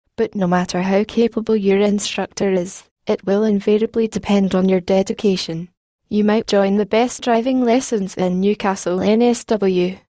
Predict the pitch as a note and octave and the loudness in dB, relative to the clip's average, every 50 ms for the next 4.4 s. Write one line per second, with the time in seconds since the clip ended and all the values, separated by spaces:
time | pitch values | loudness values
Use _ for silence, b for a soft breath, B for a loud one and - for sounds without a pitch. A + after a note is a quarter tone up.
0 | _ - - G3+ - G3 F#3+ - B3 A#3 A3 G#3+ G#3+ A3+ A#3+ - - - - G3 | _ -18 -10 -6 -4 -4 -2 0 0 0 2 2 2 0 0 -2 -2 -2 0 2
1 | F#3+ G3 - A3+ - - F#3 F3 F3 - F#3+ - - F#3+ F#3+ G3+ A3 A3+ - - | 2 2 0 -2 -2 -2 -2 -2 -2 -4 -6 -6 -4 -2 0 0 -2 -2 -4 -10
2 | _ _ _ _ - G#3 A3+ A#3+ B3 B3+ C4+ C4+ C4+ C4+ B3+ B3 C#4 - C4+ A#3 | _ _ _ _ -2 0 2 2 4 4 2 2 2 2 2 2 2 2 2 2
3 | A3 G3+ F#3+ F3+ - F3 F3 - A#3 A3 - A#3+ A3+ - - G3+ F#3+ F3+ F3+ G#3 | 2 2 2 2 2 0 0 0 -4 -4 -2 -2 -2 -2 0 0 0 0 0 0
4 | G3+ G3+ G#3 G3+ - F#3 F#3 F#3 | 0 0 0 -2 -4 -6 -8 -8